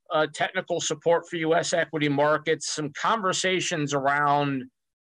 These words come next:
from Janet Yellen, Treasury Secretary, on, on, on a Treasury buyback program, touch a little bit on what that is, and then cover, and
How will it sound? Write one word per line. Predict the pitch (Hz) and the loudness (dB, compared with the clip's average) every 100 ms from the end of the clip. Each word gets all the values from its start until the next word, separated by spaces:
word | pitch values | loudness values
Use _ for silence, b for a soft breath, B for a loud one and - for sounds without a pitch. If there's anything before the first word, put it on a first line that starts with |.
| _ - | _ -6
from | 143 | -4
Janet | 113 143 160 147 | 0 2 2 0
Yellen, | 135 147 156 139 | 2 2 2 0
Treasury | 151 143 131 | 0 0 -2
Secretary, | 135 147 143 135 143 139 135 | -2 -2 -2 -4 0 2 2
on, | 131 127 - | 0 -2 -6
on, | 127 123 127 | -6 -4 -2
on | 127 120 | -2 -2
a | |
Treasury | 113 - 160 151 165 | -6 -2 0 0 -2
buyback | 117 95 107 143 147 120 110 - | -2 0 2 2 0 -2 -2 -4
program, | - 117 113 113 113 | -6 -4 -2 -2 -2
touch | 135 135 | -8 -8
a | 117 | -8
little | 107 151 165 | -2 0 2
bit | 147 | 2
on | 143 135 131 | 4 2 2
what | 127 127 | 0 2
that | 135 131 | 2 4
is, | 131 131 127 - b b b _ - | 4 2 0 -6 b b b _ -4
and | 131 | 0
then | 139 135 | 2 0
cover, | - 151 147 151 147 143 135 _ _ | -2 0 2 4 4 4 0 _ _
and | - 127 | -8 -8